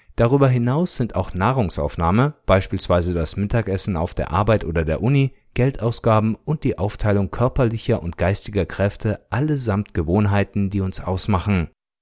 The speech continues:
Viele von uns werden, wenn sie ein wenig in ihrem Gedächtnis nachforschen,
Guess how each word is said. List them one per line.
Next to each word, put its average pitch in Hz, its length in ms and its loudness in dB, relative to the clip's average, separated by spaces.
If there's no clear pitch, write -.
Viele 214 320 4
von 101 160 0
uns 92 220 -2
werden, 110 380 2
wenn 92 140 0
sie 87 100 0
ein 85 120 -2
wenig 101 300 2
in 101 80 0
ihrem 82 200 -2
Gedächtnis 82 540 -2
nachforschen, 101 680 0